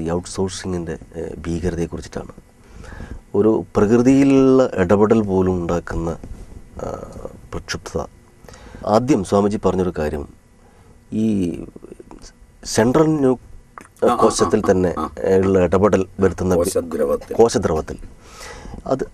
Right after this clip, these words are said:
Speaker 1: അതിന് ഒന്ന് ബിൽഡപ്പ് ചെയ്യണമായിരുന്നു സ്വാമിജി.
Speaker 2: തീർച്ചയായും. അതായത് നമ്മുടെ കോശ കേന്ദ്രത്തെക്കാൾ കോശദ്രവമാണ് പ്രശ്നങ്ങൾക്ക്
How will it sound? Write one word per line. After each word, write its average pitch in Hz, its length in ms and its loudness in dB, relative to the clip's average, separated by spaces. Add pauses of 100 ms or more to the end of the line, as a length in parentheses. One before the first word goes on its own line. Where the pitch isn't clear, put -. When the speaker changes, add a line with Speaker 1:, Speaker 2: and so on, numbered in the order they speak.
Speaker 1:
അതിന് 160 180 2 (220)
ഒന്ന് 107 280 -2
ബിൽഡപ്പ് 85 320 -4
ചെയ്യണമായിരുന്നു 76 440 -8
സ്വാമിജി. - 340 -14
Speaker 2:
തീർച്ചയായും. - 500 -14 (1300)
അതായത് 98 400 4 (960)
നമ്മുടെ 117 280 4 (140)
കോശ 95 280 2 (400)
കേന്ദ്രത്തെക്കാൾ 113 1080 2 (160)
കോശദ്രവമാണ് 104 1300 2 (160)
പ്രശ്നങ്ങൾക്ക് 85 680 -6